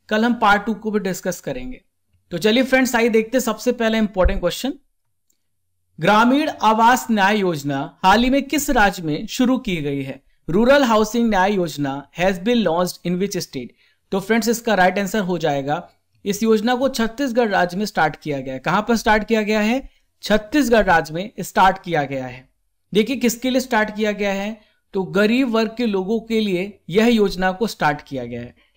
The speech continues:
दोस्तों, जो गरीब परिवार हैं, उनको आवास दिया जाएगा और इसलिए ग्रामीण आवास न्याय योजना को स्टार्ट किया गया है।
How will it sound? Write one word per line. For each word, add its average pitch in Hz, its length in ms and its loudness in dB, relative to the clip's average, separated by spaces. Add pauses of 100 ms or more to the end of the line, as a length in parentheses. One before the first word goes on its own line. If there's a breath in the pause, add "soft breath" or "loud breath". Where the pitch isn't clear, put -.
(300 soft breath)
दोस्तों, 220 300 4
जो 247 140 2
गरीब 214 400 2
परिवार 202 420 4
हैं, 202 400 -6 (220)
उनको 214 320 2
आवास 233 500 4
दिया 185 300 2
जाएगा 127 460 -2 (420)
और 165 200 0
इसलिए 240 380 0
ग्रामीण 208 500 2
आवास 185 400 2
न्याय 190 200 0
योजना 165 320 -4
को 202 200 -4
स्टार्ट 151 400 -2
किया 139 180 -4
गया 131 220 -6
है। 131 240 -14